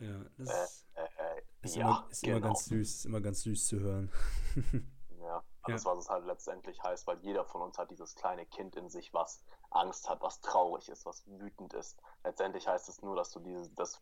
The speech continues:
Speaker 2: diesen Teil von dir so weit weggeschoben hast, dass du nicht mal mehr das kleinste bisschen davon hörst
Speaker 1: Ja.
Speaker 2: und mitkriegst. Letztendlich heißt es, dass du dich so sehr von dir selbst abgespalten hast, dass du nicht mehr fühlst.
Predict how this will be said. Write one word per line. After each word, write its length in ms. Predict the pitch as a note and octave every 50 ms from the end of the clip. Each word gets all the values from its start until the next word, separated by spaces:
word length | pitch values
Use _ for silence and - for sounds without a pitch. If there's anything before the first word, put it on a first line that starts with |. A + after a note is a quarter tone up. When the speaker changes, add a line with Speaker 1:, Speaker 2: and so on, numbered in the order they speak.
| -
Speaker 2:
diesen 220 | - F#2 F2+ F#2 -
Teil 200 | - - F#2+ F#2+
von 180 | - - F#2 F2
dir 120 | F2+ E2
so 380 | E2 F2+ - G#2+ G2+ G2+ F#2+ -
weit 300 | F#2 F2+ F2+ - F#2 F2+
weggeschoben 600 | G2 G2 - - F#2 - - - E2+ D#2+ D#2 E2 D#2+
hast, 160 | D#2+ - -
dass 100 | F2 -
du 160 | - E2+ E2+
nicht 160 | F2 F2+ - -
mal 140 | F2+ F2
mehr 80 | F2 E2
das 160 | E2 D#2+ -
kleinste 360 | - F2+ F2 F2+ F2+ - -
bisschen 380 | E2+ E2 F#2+ F#2 - - F2+ E2+
davon 320 | D#2+ - - - - -
hörst 340 | G2 G2 E2 - - - - - _ _ _ - - -
Speaker 1:
Ja. 160 | F#2+ F#2 F#2 - - - -
Speaker 2:
und 200 | - E2 E2 E2
mitkriegst. 520 | F2 - - - - - - - - - - - - - - - - - - - - - - - - - - - - - - - -
Letztendlich 420 | - - - - F2+ F2+ F2+ F2+ -
heißt 180 | F2 - - -
es, 80 | -
dass 160 | - A#2 G#2+ -
du 100 | - F#2
dich 140 | F#2+ E2+ F#2
so 300 | F2+ F#2+ G2+ G#2 G#2 G#2
sehr 360 | F#2+ F2+ F2+ F#2+ F#2+ F#2+ F#2+
von 200 | - - F2+ F2+ F2
dir 100 | F2 E2+
selbst 340 | - F2+ F2+ F2 - - -
abgespalten 800 | - - - - F2+ - - - - E2+ E2 E2+ - - - -
hast, 180 | E2 - -
dass 180 | - - - -
du 120 | - F2+
nicht 180 | E2+ E2+ - -
mehr 140 | D#2 D#2 - -
fühlst. 520 | - - A2+ F#2+ D#2+ - - - - -